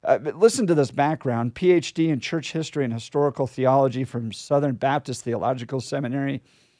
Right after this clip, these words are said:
a master's degree in historical theology from Westminster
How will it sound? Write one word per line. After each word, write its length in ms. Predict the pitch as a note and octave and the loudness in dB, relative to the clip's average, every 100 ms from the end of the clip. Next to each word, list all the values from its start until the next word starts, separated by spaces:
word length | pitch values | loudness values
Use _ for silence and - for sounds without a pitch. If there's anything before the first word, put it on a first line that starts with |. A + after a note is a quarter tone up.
| _ _ - | _ _ 0
a 200 | B2 B2 | 2 2
master's 500 | A#2 C3+ D#3 - A#2+ | 2 2 2 0 -4
degree 320 | C#3+ A#2 C#3 | -4 -2 0
in 80 | B2+ | 0
historical 840 | A#2 - - D3 D3 - C#3 C3+ - | -4 -8 0 2 2 2 2 2 -2
theology 680 | - C3+ B2 C3+ C#3+ D3+ | -4 2 4 4 2 -2
from 160 | C3 A#2+ | -4 -2
Westminster 720 | B2 C3+ - C#3 - C3 B2+ | -2 -4 -4 -6 -4 -4 -4